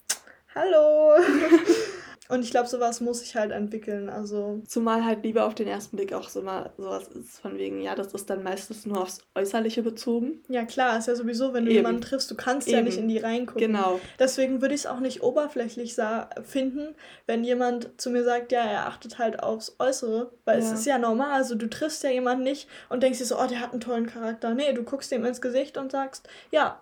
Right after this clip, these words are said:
Speaker 1: der sieht gut aus.“ Oder der
Speaker 2: Ja.
Speaker 1: sieht halt für mich persönlich scheiße aus.
Speaker 2: Ja, genau.
Speaker 1: Deswegen, ja. Schwierig.
Speaker 2: Ja.
Speaker 1: Dann kommen wir jetzt auch direkt zur Frage drei. Das passt dann ganz gut dazu. Und zwar,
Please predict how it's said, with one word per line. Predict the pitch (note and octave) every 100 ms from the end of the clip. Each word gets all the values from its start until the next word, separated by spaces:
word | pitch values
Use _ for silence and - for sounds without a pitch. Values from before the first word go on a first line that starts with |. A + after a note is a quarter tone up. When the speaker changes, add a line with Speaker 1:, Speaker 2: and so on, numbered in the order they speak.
| -
Speaker 1:
der | B3
sieht | C4+ C4+
gut | D4+
aus.“ | - G#3+ G#3+ -
Oder | A#3+ A#3+
der | B3
Speaker 2:
Ja. |
Speaker 1:
sieht | C#4 C4
halt | C4+ C4
für | - C4+
mich | B3+ C#4 - -
persönlich | C4 B3+ B3+ C4+ -
scheiße | E4 C#4+ C4
aus. | - C4+ - C#4+
Speaker 2:
Ja, | A#3+ A#3+
genau. | A#3+ A3 G3+ A3 - _ _
Speaker 1:
Deswegen, | A#3 A3+ A3+ G#3+
ja. | G#3 F#3+ - _ _ _ -
Schwierig. | - C4+ G3+ G3+ -
Speaker 2:
Ja. | C#4 G3+ - - - -
Speaker 1:
Dann | B3+ C4 B3+ -
kommen | - F4+
wir | G4+
jetzt | C#4+ -
auch | C#4
direkt | C4+ B3+ C4
zur | - C4+ A#3+ A3
Frage | - - A#3 A#3+ A3+
drei. | A#3 A3 A3+ A#3
Das | -
passt | - C4 -
dann | B3
ganz | A#3 A3+ -
gut | C#4+
dazu. | A3+ A3 -
Und | B3 A#3
zwar, | A#3 A3 A3+